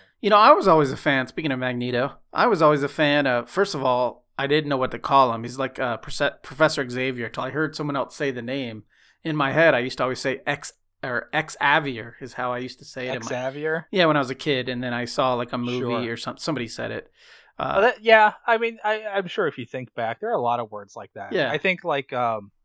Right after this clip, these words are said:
Speaker 2: like, medieval. I think the first time I ever saw it was in relation to medieval Spawn.
Speaker 1: Yeah.
Speaker 2: And then I had never, I, I had never heard the pronunciation put with the spelling, so I, I didn't have that connection.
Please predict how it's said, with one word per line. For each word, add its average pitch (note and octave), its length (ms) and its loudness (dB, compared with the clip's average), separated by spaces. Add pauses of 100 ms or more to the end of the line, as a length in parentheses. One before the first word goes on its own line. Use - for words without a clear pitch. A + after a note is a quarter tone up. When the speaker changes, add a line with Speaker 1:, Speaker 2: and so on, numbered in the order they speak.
(140)
Speaker 2:
like, D3 220 -2
medieval. C3 640 -4
I B2 120 -4
think F3 200 -6
the B2+ 160 -2
first E3+ 300 0
time D3 180 4
I C#3 120 2
ever B2 160 -2
saw C3+ 280 4
it C#3+ 60 -6
was B2+ 160 -8
in A#2+ 120 -12
relation A#2 440 -10
to A2+ 80 -2
medieval A#2+ 520 -6
Spawn. C#3+ 520 -2 (1080)
Speaker 1:
Yeah. D3+ 480 2 (140)
Speaker 2:
And A#2 160 -6
then A2+ 260 -6
I C3+ 100 2
had D3 220 4
never, C3 460 2 (520)
I, D3+ 180 0
I C#3 120 -2
had D3 200 -2
never C3+ 560 -6 (280)
heard C3 440 -6 (320)
the B2 60 -20
pronunciation B2+ 840 -14
put - 220 -6
with B2+ 180 -10 (480)
the - 80 -20
spelling, F3+ 680 -6
so B2 220 -12
I, A#2 220 -8
I B2 60 -10
didn't B2+ 240 -14
have C3 180 -4
that C3 160 -4
connection. C3+ 500 0